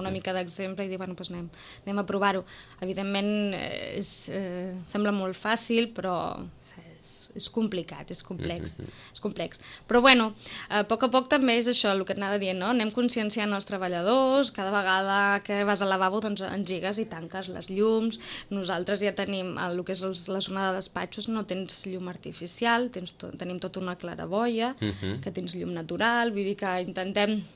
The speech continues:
Speaker 1: dintre de lo que podem, <laughs> eh, maximitzar, no? Vull dir, utilitzar el mínim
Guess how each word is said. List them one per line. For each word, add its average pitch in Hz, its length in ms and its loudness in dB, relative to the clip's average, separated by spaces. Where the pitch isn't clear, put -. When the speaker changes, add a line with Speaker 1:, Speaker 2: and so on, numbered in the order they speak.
Speaker 1:
dintre 226 280 2
de 196 100 2
lo 190 100 0
que 185 100 -4
podem, 185 460 0
<laughs> 175 560 -4
eh, 175 500 -2
maximitzar, 170 920 -4
no? 170 200 -6
Vull 175 220 -6
dir, 165 600 -6
utilitzar 165 500 -6
el 180 180 -4
mínim 175 580 -4